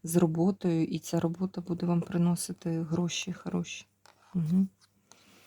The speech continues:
Скажіть, допоможіть, чи є негатив, магічний вплив, втручання?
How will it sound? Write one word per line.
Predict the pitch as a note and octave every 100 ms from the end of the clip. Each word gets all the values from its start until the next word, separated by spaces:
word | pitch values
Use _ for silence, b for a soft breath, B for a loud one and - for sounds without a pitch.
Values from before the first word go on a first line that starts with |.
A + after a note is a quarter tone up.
| B B _
Скажіть, | - - - - -
допоможіть, | _ _ - _ - -
чи | - - -
є | F#3+ F#3
негатив, | F3+ D#3+ F3+ - F3
магічний | E3+ E3+ E3 F3 - F#3+ F3
вплив, | - - F3
втручання? | - G#3 G3 - F#3+ F#3 F3+